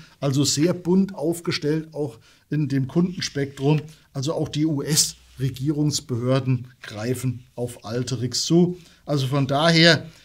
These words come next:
äh, wenn heute wirklich von heute an der Startschuss erfolgt für eine Trendwende, da kann man diese Aktie spekulativ beimischen. Aber Sie sehen's,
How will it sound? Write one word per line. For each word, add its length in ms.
äh, 260
wenn 280
heute 340
wirklich 460
von 220
heute 320
an 120
der 140
Startschuss 520
erfolgt 420
für 80
eine 160
Trendwende, 720
da 120
kann 200
man 140
diese 320
Aktie 320
spekulativ 760
beimischen. 460
Aber 200
Sie 140
sehen's, 380